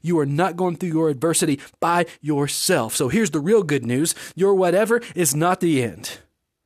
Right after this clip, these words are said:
Your whatever is not the end. I'll take you back to Niall, my, my mama and papa, at, at his mama and papa's.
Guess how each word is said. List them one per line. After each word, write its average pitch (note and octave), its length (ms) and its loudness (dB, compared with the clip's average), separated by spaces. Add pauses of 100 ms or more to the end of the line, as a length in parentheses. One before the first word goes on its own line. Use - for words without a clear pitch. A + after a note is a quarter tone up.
(540)
Your G3+ 260 2
whatever F3+ 640 2 (220)
is F#3+ 260 0
not G3 380 0
the D#3 240 -2
end. E2 300 -8 (840)
I'll D#3 100 -6
take - 240 -4
you D3 60 -8
back D#3 240 0
to D3 80 -2
Niall, C3 540 0
my, C3 220 -6
my B2+ 180 -4
mama C3+ 280 -4
and A2+ 120 -8
papa, C3 280 -4
at, A#2 220 -6 (100)
at A#2 200 -8
his C#3 180 -2
mama B2 240 -4
and A2 100 -8
papa's. A#2+ 520 -4